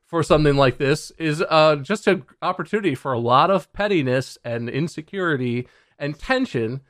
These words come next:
Why would you want a tradition that makes the holidays more tense and sets a stage for potentially more conflict than you already have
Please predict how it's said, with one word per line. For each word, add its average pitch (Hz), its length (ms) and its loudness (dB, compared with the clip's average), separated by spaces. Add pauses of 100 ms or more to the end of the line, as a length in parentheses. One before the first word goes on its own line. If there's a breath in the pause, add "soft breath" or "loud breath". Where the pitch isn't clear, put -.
(460)
Why 269 180 0
would 269 160 2
you 254 100 -2
want 254 200 6
a 226 40 4
tradition 220 500 0
that 160 120 2
makes 175 180 2
the 180 100 -2
holidays 180 520 4
more 147 400 4
tense 190 600 -6
and 143 220 -6
sets - 300 -2
a 151 100 2
stage 165 460 -2
for 151 260 -6
potentially 160 680 -4
more 147 280 4
conflict 160 540 -4
than 135 100 -8
you 131 140 -4
already 139 280 4
have 135 360 2